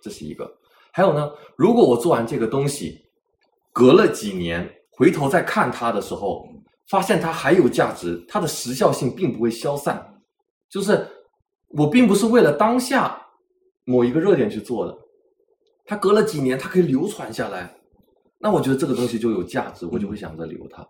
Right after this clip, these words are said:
Speaker 2: 嗯。
Speaker 1: 所以当我回去看我做的那个第一个鬼畜的时候，我会发现，首先我蹭了这个热点，大家也能蹭。
Speaker 2: 嗯。
Speaker 1: 我没有独特性。
Speaker 2: 就是王思图的那个？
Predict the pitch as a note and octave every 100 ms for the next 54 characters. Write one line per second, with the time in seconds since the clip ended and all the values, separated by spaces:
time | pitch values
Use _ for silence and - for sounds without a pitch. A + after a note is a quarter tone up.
0 | _ G3+ - - - G3 G#3 G#3+ A3 E3
1 | - B2+ E3+ - F#3+ B2 G2 F#2+ F#2+ D#3
2 | C#3+ G#2 A2+ G#2 G2 A#2+ C#3 C#3+ G2 E2+
3 | G2 F2 - - F2 - _ _ _ _
4 | _ _ _ _ - - E3+ F#3 F3+ F#3
5 | A2+ - _ _ - C3 A2+ G3+ G#3+ -
6 | _ B2 A2+ G#2 - F#3 G2+ F2+ A#2 A2
7 | A2 - B2+ B2 A2 - - - - G#3
8 | - F#2 _ _ _ _ _ G#2 G2 -
9 | - G#2 A#2+ - F2+ G#2+ F2+ F#2 B2 G#2
10 | G2+ - - F2+ F#2 F2+ E2+